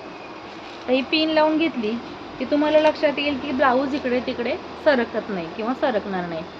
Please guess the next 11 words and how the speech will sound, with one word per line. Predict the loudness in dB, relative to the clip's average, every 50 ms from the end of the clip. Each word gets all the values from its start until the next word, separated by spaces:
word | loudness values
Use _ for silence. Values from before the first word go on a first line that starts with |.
| -14 -14 -12 -12 -10 -4 0
त्यानंतर | 2 4 4 4 2 2 0 0
हे | 0 0
जे | 0 0 2
शोल्डर | 2 2 4 4 4 4 4
आहेत | 4 4 2 2
आपल्या, | -2 -2 -2 0 -2 -2 -2 -4 -8 -12 -12 -12 -12 -12 -14 -8 -2
ते | 0 2
व्यवस्थित | 4 6 6 6 4 4 2 0 0
इथे | 2 0 0 2
सेट | 2 2 0 0 0 -2
करायच्या. | 0 0 2 2 0 0 -2 -4